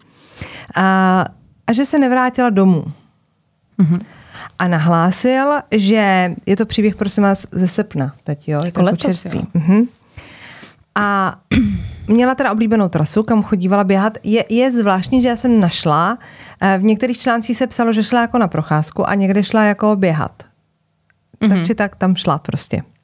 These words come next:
Speaker 1: A pravidelně chodila nebo běhala na turistický stezce Ma and Pa v Bel Air. A on se jí vydal hledat, ten její partner, jmenuje se Richard Tobin.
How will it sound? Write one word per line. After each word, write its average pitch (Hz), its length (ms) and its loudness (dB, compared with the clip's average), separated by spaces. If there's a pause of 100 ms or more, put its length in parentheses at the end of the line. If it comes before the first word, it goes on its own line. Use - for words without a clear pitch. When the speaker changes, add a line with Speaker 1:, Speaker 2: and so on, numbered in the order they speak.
(1400)
Speaker 1:
A 190 440 -2 (160)
pravidelně 233 480 2
chodila 208 500 2
nebo 180 220 0
běhala 160 400 2
na 208 100 2
turistický 190 580 -4
stezce 190 760 0 (120)
Ma 175 120 0
and 180 220 -2
Pa 165 160 -2
v 160 80 -6
Bel 156 240 0
Air. 139 320 -4 (720)
A - 100 -4
on 220 140 2
se 285 120 0
jí 294 60 4
vydal 254 280 0
hledat, 160 500 0
ten 180 120 0
její 175 120 2
partner, 170 460 0
jmenuje 185 220 4
se 180 160 -2
Richard - 540 -4
Tobin. 151 480 2